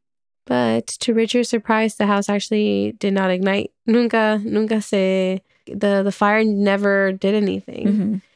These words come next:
Speaker 1: Entonces, así se quedó todo. Y al siguiente día, Albert Junior arrives at the Luna's house. And we don't know, like, we couldn't find much information as to where he was or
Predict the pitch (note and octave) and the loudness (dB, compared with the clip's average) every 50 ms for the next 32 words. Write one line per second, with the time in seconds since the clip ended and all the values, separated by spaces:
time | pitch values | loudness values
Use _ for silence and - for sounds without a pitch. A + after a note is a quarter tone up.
0 | _ _ _ _ _ - - - A3 G#3 A3 A3 G#3+ A3 A#3 A3 G#3 - - G#3+ | _ _ _ _ _ -6 -2 -2 0 0 0 0 0 0 -2 -2 -2 -2 -2 0
1 | - A#3+ A3 - A#3+ A#3 - A3 G#3 G3+ G3+ - G#3+ G#3 G3+ - - - A3 _ | 0 0 0 0 -2 0 0 0 0 0 0 0 0 0 0 -2 -4 -10 -10 _
2 | - - - A#3+ A3+ A3+ A3 - - B3 A3+ A#3+ A#3 B3 B3 C#4+ C#4+ C4 C4 C4+ | -10 -2 0 2 2 2 0 0 0 0 2 2 2 2 2 0 0 2 2 2
3 | B3+ A#3+ G#3+ G#3+ A3+ A#3+ - - - G#3 G#3 A3+ A3+ A3 - - A3 G#3+ G#3 G#3+ | 2 2 2 2 0 -2 -2 0 0 0 2 2 0 0 0 0 0 2 2 2
4 | G#3+ G3+ G3 G3+ G3+ - - F3 F#3 F#3 F#3+ F3+ F3+ F#3 F#3+ F#3+ G3+ G3 - - | 2 2 2 0 0 0 -2 -2 0 0 0 0 0 0 0 -2 -4 -4 -6 -4
5 | F#3+ F#3+ F#3 F3+ F3+ F3+ F#3 - - - - G3+ G#3+ A#3 C4+ C#4 C4 B3 A#3 - | -4 -2 0 0 -2 -2 -4 -6 -10 -4 -2 0 2 2 2 2 2 0 0 -2
6 | - G3 F#3 F3+ F3+ G#3 B3 - - - - - - - - _ - - A#3 A#3+ | -6 -4 -4 -4 -4 -4 -6 -8 -12 -20 -20 -20 -20 -20 -12 _ 0 2 2 4
7 | B3 C#4+ D#4 F4+ E4+ C#4+ C4+ B3 A#3+ A#3+ A#3+ A#3+ A#3+ A3+ - D#3+ F#3+ F#3 A3 - | 4 2 2 2 2 2 2 4 4 4 4 4 4 2 2 0 0 -2 -2 -6
8 | - - _ - - A#3+ A3+ C#4 C#4+ C#4+ C#4 C4 - A#3+ A#3 A#3+ A3+ A3+ A3+ - | -16 -16 _ -4 -4 0 2 2 2 2 2 2 2 2 2 2 2 0 2 0
9 | B3 A3+ A#3 A3 G3+ F#3+ G#3 G#3 - A3 A3 G#3+ A3 A3+ - - - - - - | 0 0 0 0 2 2 0 0 0 0 0 0 -2 -4 -6 -12 -20 -18 -8 -4
10 | - A3 G#3+ - - G#3 F#3+ F#3+ F#3+ G3+ G#3+ G#3+ - - - A3+ A3+ A3 A3+ G#3+ | -2 -2 -2 -2 -4 -2 0 2 2 2 2 0 -2 -2 -2 0 2 2 2 2
11 | G#3 G#3 G#3 G#3 G#3 G#3 G#3 G#3 G#3 G#3+ F#3+ F#3 F3+ F3+ | 2 2 2 2 2 2 2 2 0 2 2 2 2 0